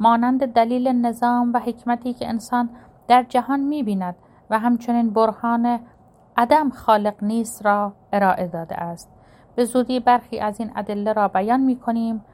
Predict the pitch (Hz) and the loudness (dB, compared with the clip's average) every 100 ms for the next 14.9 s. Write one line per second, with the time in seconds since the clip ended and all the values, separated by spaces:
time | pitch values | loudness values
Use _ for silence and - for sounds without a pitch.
0 | _ _ 247 233 247 269 262 262 262 247 | _ _ 2 4 4 2 -2 -2 -2 -4
1 | 254 - 262 262 262 - 233 - 240 269 | -12 -4 -2 0 -2 -8 -8 -2 2 2
2 | 240 202 185 175 165 170 - 214 226 226 | 2 -2 -8 -10 -10 -10 -2 0 2 0
3 | 220 254 254 269 233 - 220 226 240 247 | 0 0 0 -2 -8 -10 -10 0 2 4
4 | 247 233 226 226 214 247 220 202 202 202 | 2 -2 -2 -4 0 -2 -2 -2 -2 -4
5 | - - 214 - 247 262 277 262 - 180 | -12 -12 -12 -2 0 2 0 -6 -6 -6
6 | - 170 160 151 147 - 170 - _ _ | -2 -4 -4 -6 -6 -10 -12 -14 _ _
7 | _ _ _ _ _ _ - _ - _ | _ _ _ _ _ _ -20 _ -20 _
8 | - - _ - - - - 240 302 359 | -20 -20 _ -20 -20 -20 -2 4 6 4
9 | 339 339 330 320 240 226 254 262 - 226 | 2 0 -2 -2 0 0 0 -4 -6 -6
10 | 214 196 208 285 330 311 294 285 269 - | -4 -4 -2 -2 -2 -2 -2 -2 -4 -14
11 | _ 214 202 202 - 247 247 - 190 185 | _ -6 -6 -10 0 0 2 -2 -2 -4
12 | - 247 254 - 240 226 226 214 233 220 | -4 -4 -4 -4 -4 -2 -4 0 2 2
13 | - 254 240 - 233 - 302 311 220 277 | 2 0 0 0 0 2 -2 2 2 0
14 | - - 190 - 214 202 220 247 269 | -4 -10 -6 -4 -4 -2 -2 0 -2